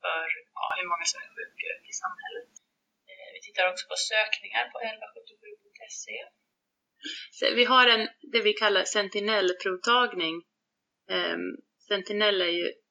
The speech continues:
det engelska ordet för spejare, så man kan säga att vi har, vi har liksom spejare ute i landet som tar prover, eh, på vårdcentraler och andra kliniker och skickar till oss, eh, på personer som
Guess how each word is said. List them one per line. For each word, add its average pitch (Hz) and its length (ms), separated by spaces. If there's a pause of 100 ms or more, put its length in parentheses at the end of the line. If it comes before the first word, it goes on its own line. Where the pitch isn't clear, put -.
(520)
det 196 60
engelska 185 560
ordet 175 280
för 185 60
spejare, 185 680
så - 140
man 175 160
kan 185 140
säga 180 140
att 170 100
vi 180 60
har, 170 280 (580)
vi 185 80
har 180 140
liksom - 240
spejare 208 540
ute 196 260
i - 20
landet 185 400
som 175 140
tar 190 140
prover, 202 500 (640)
eh, 190 180
på 214 80
vårdcentraler 170 880
och - 80
andra 85 180
kliniker 82 680
och - 160
skickar 185 280
till - 180
oss, - 380 (680)
eh, - 560
på 240 80
personer 202 480
som 185 520